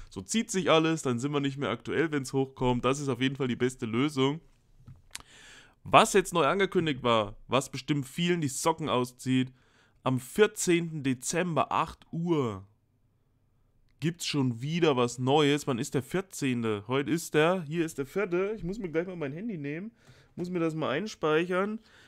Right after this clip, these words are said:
Am vierzehnten Dezember, Go, Spezialforschung mit Shiny Celebi. Jetzt haben wieder welche gesagt, ja, es ist voll unfair. Manche haben ein Hunderter bekommen, manche ein total schlechtes. Jetzt wieder Spezialforschung.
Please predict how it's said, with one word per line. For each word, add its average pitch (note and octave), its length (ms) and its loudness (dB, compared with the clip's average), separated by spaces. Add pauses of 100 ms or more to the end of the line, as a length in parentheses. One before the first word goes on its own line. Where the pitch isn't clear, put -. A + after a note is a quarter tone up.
Am C#3+ 160 -4
vierzehnten A3 800 -4
Dezember, G3+ 520 -2
Go, G#3 380 2
Spezialforschung F#3 1200 0
mit C#3+ 140 -2
Shiny G#3 480 -2
Celebi. G3+ 720 -2
Jetzt C3+ 220 0
haben D3+ 140 -2
wieder D#3 180 -2
welche D3+ 200 -2
gesagt, C#3+ 380 -2
ja, E3+ 340 0
es C#3+ 140 -6
ist A#2+ 240 -14
voll A#2 140 0
unfair. G3+ 920 0 (400)
Manche C3 240 0
haben B2+ 120 2
ein A#2+ 100 0
Hunderter G3 320 4
bekommen, F3+ 500 0
manche C3 300 0
ein A#2 160 -2
total A2 320 -4
schlechtes. F#3+ 760 -2
Jetzt B2+ 180 -8
wieder C3 180 -2
Spezialforschung. F3 1200 0